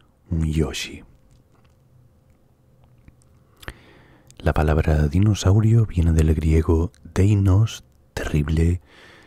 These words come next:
y sauros, lagarto. En el año mil ochocientos cuarenta y dos, el naturalista inglés Sir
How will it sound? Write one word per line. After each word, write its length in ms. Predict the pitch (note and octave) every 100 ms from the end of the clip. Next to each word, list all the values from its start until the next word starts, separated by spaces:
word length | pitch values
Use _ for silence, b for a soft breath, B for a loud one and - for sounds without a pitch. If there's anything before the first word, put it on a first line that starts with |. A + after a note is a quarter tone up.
| B -
y 100 | E2
sauros, 760 | - D#2+ F2 E2+ F2 - - _ _ -
lagarto. 720 | D#2+ D2+ D#2 - - - - _ B B B B B B B B -
En 80 |
el 80 | D2+
año 160 | D#2 D#2
mil 280 | E2 A2+ A#2
ochocientos 680 | A#2+ G2 - D#2+ D#2 D2+
cuarenta 440 | - E2+ G#2+ F#2+ D2
y 80 | C#2
dos, 440 | D#2 F2 - - B B -
el 160 | E2
naturalista 640 | D#2+ D2 D#2+ C#2+ F2 - -
inglés 640 | G#2 F#2 - D2 D2 - b b b b
Sir 260 | - -